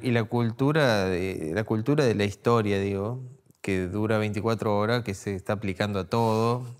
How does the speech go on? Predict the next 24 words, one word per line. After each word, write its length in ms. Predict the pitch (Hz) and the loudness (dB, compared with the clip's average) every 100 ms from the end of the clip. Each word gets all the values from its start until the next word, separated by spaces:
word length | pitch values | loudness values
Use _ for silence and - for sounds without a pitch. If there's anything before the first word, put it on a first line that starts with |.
| - | -14
Entonces, 560 | 92 90 101 110 101 101 - - _ _ | -8 -4 -4 -2 -4 -6 -16 -20 _ _
de 100 | 110 | -4
repente 460 | 107 117 117 113 - - - | -2 0 0 -2 -4 -14 -20
estás 240 | - 117 117 | -4 0 2
años 300 | 123 120 107 | 2 2 0
haciendo 280 | - 120 | -2 -2
un 100 | 117 117 | 0 2
disco 480 | 139 143 - 170 | 0 0 -2 0
y 140 | 117 104 | 2 0
si 220 | - 107 | -2 0
ese 160 | 104 113 | 0 0
disco 300 | 117 117 110 | -2 -2 -2
no 80 | 110 | -2
entró 380 | 110 107 117 117 | -2 0 0 0
en 80 | |
la 180 | 107 101 | -2 -2
playlist 580 | 113 117 120 113 110 - | 0 0 0 0 -4 -2
tal 380 | 117 120 127 123 | 2 4 4 2
o 160 | 104 98 | 0 0
tal 280 | 110 113 107 | 0 0 0
tema, 300 | 117 110 104 | -2 -2 -4
no 140 | 107 | -2
pasó 360 | 104 104 113 110 | -2 -2 -2 0
algo, 460 | 123 135 123 104 | 0 -2 -4 -6